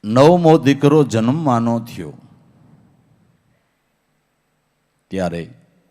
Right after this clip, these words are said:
અર્જુનને બોલાવ્યો, સુવાવડીનું આખું ઘર બાણથી મઢી લીધું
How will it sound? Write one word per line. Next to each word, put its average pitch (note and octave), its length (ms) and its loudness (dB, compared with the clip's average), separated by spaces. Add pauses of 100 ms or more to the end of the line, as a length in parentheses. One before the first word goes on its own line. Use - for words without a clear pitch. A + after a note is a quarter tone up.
(2500)
અર્જુનને A#2+ 520 0
બોલાવ્યો, A2 540 2
સુવાવડીનું G#2+ 880 0
આખું G2 320 -6
ઘર G2 240 -4
બાણથી F#2+ 540 -6
મઢી D#2+ 380 -8
લીધું D2 380 -16